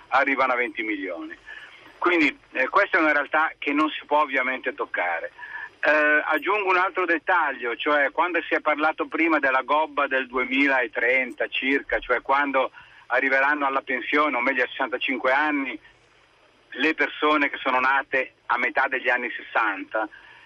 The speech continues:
Ebbene, eh, quella gobba verrà ulteriormente rinforzata dall'aggiunta anche di persone che, eh, non sono nate in Italia, quindi non fan parte del nostro baby boom,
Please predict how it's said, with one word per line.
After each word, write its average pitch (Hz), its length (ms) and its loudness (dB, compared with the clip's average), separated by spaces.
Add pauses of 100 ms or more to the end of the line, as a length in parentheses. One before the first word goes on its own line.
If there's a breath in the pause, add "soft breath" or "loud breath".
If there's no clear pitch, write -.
(160 loud breath)
Ebbene, 151 460 0
eh, 127 320 2
quella 196 320 2
gobba 147 400 0
verrà 147 320 2
ulteriormente 151 720 0
rinforzata 127 1000 0
dall'aggiunta 160 880 0
anche 165 260 0
di 139 120 -2
persone 139 680 0
che, 147 300 -2 (460 loud breath)
eh, 117 100 -6
non 196 300 2
sono 160 360 0
nate 127 300 0
in 113 100 -2
Italia, 117 480 0
quindi 127 220 -4
non 170 160 2
fan 139 180 0
parte 131 340 0
del 117 160 -2
nostro 135 440 0
baby 120 260 -2
boom, 120 420 -4